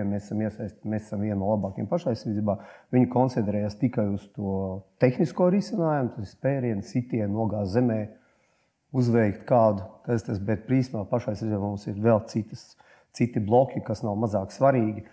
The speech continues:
Un Izraēlas sistēma, manuprāt, tā ir vienīgā, kas konceptuāli piedāvā visu to kompleksu kopā,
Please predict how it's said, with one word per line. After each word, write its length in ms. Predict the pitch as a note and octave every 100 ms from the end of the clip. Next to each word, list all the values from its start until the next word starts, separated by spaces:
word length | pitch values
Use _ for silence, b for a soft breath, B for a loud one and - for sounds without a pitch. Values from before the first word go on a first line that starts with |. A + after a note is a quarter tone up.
| b b -
Un 140 | G2+ -
Izraēlas 460 | C3+ B2 A2 G#2+
sistēma, 400 | B2+ A#2+ A2 G2+
manuprāt, 540 | A2 A#2 A2 - G#2 -
tā 100 | G#2+
ir 20 |
vienīgā, 480 | G#2+ C3 B2+ G#2 G#2
kas 180 | G2 B2 -
konceptuāli 680 | B2 C3 - G2+ A#2 G2+ -
piedāvā 480 | A#2 G2 G2+ G#2 G2+
visu 320 | A#2+ A#2+ A2
to 160 | -
kompleksu 640 | A#2 - A#2 A#2+ G#2+ - _
kopā, 600 | - D#3 D#3 B2+ A2 B